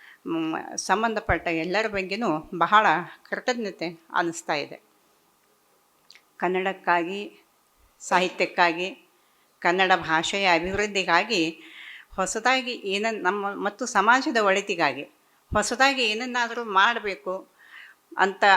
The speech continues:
ಆಸೆ ಪಟ್ಟು, ಪ್ರಾಮಾಣಿಕವಾಗಿ ಆಸೆ ಪಟ್ಟು, ಅದನ್ನ ಕಷ್ಟಪಟ್ಟು ಸಾಧಿಸುವಂತಹ ಛಲ, ಕನಸು ಇತ್ತಲ್ಲ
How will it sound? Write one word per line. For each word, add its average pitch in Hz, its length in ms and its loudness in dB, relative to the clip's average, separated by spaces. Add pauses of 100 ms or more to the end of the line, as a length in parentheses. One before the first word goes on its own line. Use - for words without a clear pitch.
ಆಸೆ 208 380 8
ಪಟ್ಟು, 220 400 -4
ಪ್ರಾಮಾಣಿಕವಾಗಿ 196 920 2
ಆಸೆ 180 320 2
ಪಟ್ಟು, 185 720 -6
ಅದನ್ನ 185 280 -4 (120)
ಕಷ್ಟಪಟ್ಟು 208 760 -4
ಸಾಧಿಸುವಂತಹ 185 920 -2
ಛಲ, 190 340 -2 (720)
ಕನಸು 226 540 2
ಇತ್ತಲ್ಲ 190 460 0